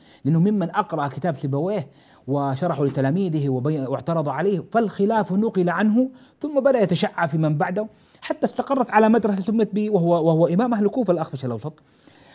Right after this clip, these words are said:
حتى استقرت المدرسة بالمدرسة الكوفية المعروفة. فهو في كتاب هذا الذي سماه كتاب سيبويه وأثره في نحاة الكوفة حتى القرن الرابع الهجري،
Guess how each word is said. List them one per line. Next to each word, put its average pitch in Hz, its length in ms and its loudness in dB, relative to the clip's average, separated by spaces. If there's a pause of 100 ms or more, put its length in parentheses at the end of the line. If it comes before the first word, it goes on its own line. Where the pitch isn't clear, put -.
(220)
حتى 294 300 -2
استقرت 254 500 0
المدرسة 220 400 0
بالمدرسة 175 640 0
الكوفية 160 320 0
المعروفة. 127 480 -2 (540)
فهو 269 220 0
في 233 140 -4
كتاب 185 320 -2
هذا 156 240 0
الذي 160 200 0
سماه 143 360 -2 (340)
كتاب 170 580 2
سيبويه 156 580 4 (400)
وأثره 160 580 0
في 170 200 -2
نحاة 170 340 -2
الكوفة 214 420 -4
حتى - 380 -6
القرن 190 280 0
الرابع 190 340 2
الهجري، 147 600 2